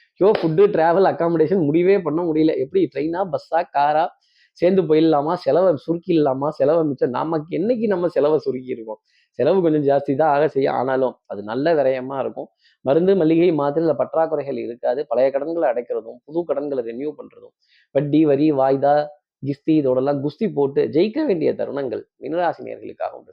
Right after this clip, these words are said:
சிநேகிதர்கள், சிநேகிதர்களுக்குள்ள நல்ல புரிதல், நல்ல கலந்துரையாடல்கள், நல்ல விவரங்கள் பேச வேண்டிய தருணம், நல்ல விளக்கங்கள் கேட்டு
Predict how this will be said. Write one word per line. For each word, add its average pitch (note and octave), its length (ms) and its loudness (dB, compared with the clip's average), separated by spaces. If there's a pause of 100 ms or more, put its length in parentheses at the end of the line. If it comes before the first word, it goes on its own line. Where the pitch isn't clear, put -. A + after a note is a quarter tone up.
சிநேகிதர்கள், D#3+ 420 0 (100)
சிநேகிதர்களுக்குள்ள C3 520 -8 (440)
நல்ல D#3 320 2
புரிதல், C3+ 360 0
நல்ல E3 340 0
கலந்துரையாடல்கள், C3 840 0
நல்ல F3 260 0
விவரங்கள் F#3 520 2
பேச C#3+ 260 -4
வேண்டிய A#2+ 300 -8
தருணம், B2 340 -14
நல்ல D3 200 -8
விளக்கங்கள் F3 520 -4
கேட்டு C3+ 440 -8